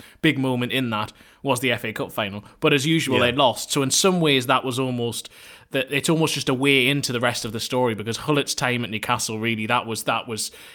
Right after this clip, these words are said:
Speaker 1: yeah, he got them to the F A Cup final, but really the story was elsewhere. The story was, was, was one of civil war to, to a large degree, which is how we termed it. And so it was fascinating hearing from Hullett and from,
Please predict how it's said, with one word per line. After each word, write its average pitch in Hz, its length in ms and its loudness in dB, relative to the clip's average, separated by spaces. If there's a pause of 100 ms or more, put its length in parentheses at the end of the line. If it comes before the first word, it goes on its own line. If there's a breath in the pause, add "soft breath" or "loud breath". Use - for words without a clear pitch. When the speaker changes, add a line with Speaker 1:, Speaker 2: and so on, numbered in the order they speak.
(140)
Speaker 1:
yeah, 143 200 4
he 110 80 2
got 127 140 0
them 113 120 -4
to - 60 -8
the 127 100 0
F 113 100 -2
A 101 80 -6
Cup - 200 -8
final, 104 240 -4
but 107 80 -8
really 113 260 -4
the 107 80 -6
story 113 460 0
was 107 160 -2
elsewhere. 104 500 -2
The 101 80 -10
story 113 420 -4
was, 98 320 -8
was, 104 220 -12 (160)
was 131 180 -4
one 127 200 0
of 113 100 -4
civil 113 300 0
war 120 260 0
to, 110 160 -6
to 107 160 -6
a - 20 -2
large 107 280 2
degree, 98 260 -6
which 101 140 -10
is - 80 -6
how 110 200 -2 (300 loud breath)
we 120 80 -2
termed 117 320 0
it. 104 60 -6
And 104 80 -8
so 135 80 0
it - 20 0
was 123 120 -4
fascinating 135 500 2
hearing 123 420 2
from 131 320 4
Hullett 123 340 2
and 120 220 -2
from, 117 300 -2